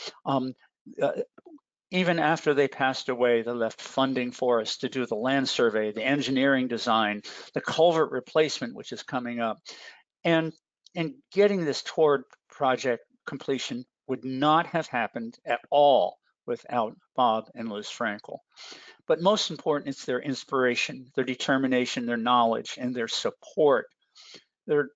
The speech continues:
it was just overwhelming, and we totally relied on this to make this happen.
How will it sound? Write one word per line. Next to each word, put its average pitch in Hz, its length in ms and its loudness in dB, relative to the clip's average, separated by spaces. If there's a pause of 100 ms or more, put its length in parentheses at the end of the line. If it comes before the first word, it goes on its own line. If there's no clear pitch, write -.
(560)
it 285 100 -20
was 147 160 -2
just - 280 0
overwhelming, 117 1000 2
and 113 560 -4 (300)
we 143 180 -6 (240)
totally 139 420 2 (100)
relied 117 560 2
on 104 200 -2
this 110 220 -10
to 117 100 -6
make 110 280 -8
this 113 220 -8
happen. 113 440 -4